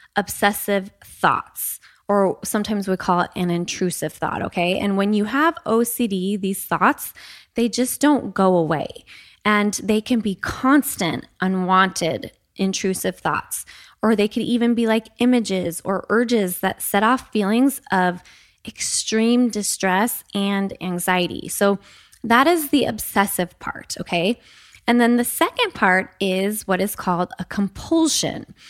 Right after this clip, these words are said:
And this part is then the actual behaviors that the person does in an attempt to get rid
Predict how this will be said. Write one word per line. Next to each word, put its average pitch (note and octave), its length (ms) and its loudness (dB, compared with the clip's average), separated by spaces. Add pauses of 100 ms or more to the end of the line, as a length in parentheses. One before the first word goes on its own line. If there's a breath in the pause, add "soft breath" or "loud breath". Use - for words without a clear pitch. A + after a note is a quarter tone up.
(120)
And G#3+ 320 2
this C#4 380 0
part G#3 520 2
is G3 500 0 (300)
then F#3 460 0 (260 soft breath)
the G3+ 180 -2 (260)
actual A#3 440 0
behaviors F#3+ 1300 0 (380 loud breath)
that A3+ 200 2
the G3+ 80 -6
person A3+ 520 0
does G#3+ 640 2
in A3 460 2 (100)
an G3+ 160 0
attempt G3 720 -2
to A3 200 0
get G3 360 -2
rid G3 360 2